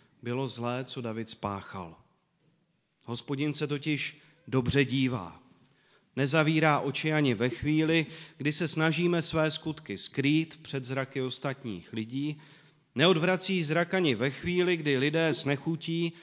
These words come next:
nebo ve strachu své oči zavírají, protože už se nemůžou dívat na to, co se děje. Boží oči ale nejsou tady upřeny jenom na Davida,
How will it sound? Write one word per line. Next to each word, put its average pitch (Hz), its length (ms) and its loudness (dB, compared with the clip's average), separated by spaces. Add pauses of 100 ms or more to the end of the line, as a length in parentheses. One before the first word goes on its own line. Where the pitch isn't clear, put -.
(220)
nebo 117 220 0
ve 117 140 -2
strachu 147 540 -2
své 143 280 -2
oči 123 260 -4
zavírají, 127 680 -4 (400)
protože 117 360 -6
už 120 160 -4
se 110 120 -4
nemůžou 113 440 -2
dívat 104 400 -6
na 101 100 -8
to, 104 160 -14
co - 200 -16
se 90 280 -10 (280)
děje. 110 400 -4 (1400)
Boží 180 300 2
oči 214 360 2 (300)
ale 190 200 0
nejsou 202 420 2
tady 147 260 4
upřeny 135 440 0
jenom 127 400 0
na 107 100 -4
Davida, 107 540 -4